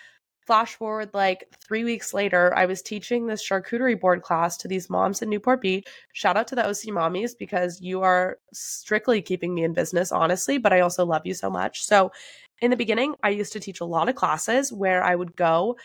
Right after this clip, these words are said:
and set up at either people's homes or, like, little stores,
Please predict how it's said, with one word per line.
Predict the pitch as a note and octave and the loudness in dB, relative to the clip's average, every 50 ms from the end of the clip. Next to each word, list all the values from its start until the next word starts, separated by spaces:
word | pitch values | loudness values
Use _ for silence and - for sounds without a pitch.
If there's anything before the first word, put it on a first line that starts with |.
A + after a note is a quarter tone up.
| - - - _ _ | -20 -20 -20 _ _
and | - A3 G3+ | -8 -8 -8
set | - - G3+ F#3 F3 | -2 0 2 2 4
up | E3+ E3+ F3+ - _ | 4 2 0 -2 _
at | - F3 F3 - | -8 -6 -2 -2
either | - E3+ E3 E3 | 0 0 -2 -2
people's | E3 - F#3 - - - - | -6 -8 -10 -12 -12 -12 -4
homes | - C#4+ D4 C#4 C4+ C4+ C4 B3+ - | 0 2 4 6 6 4 4 0 -2
or, | - G3+ F#3+ F#3 F3+ | 0 2 4 4 4
like, | F3 E3+ E3 E3 - | 4 2 2 0 -4
little | - F3+ F3 F3+ F3 | -6 -4 -4 -4 -2
stores, | - - - A#3+ A#3 A#3 A3+ A3+ A3+ A3+ A3+ - | -4 0 4 4 6 6 6 6 6 4 2 0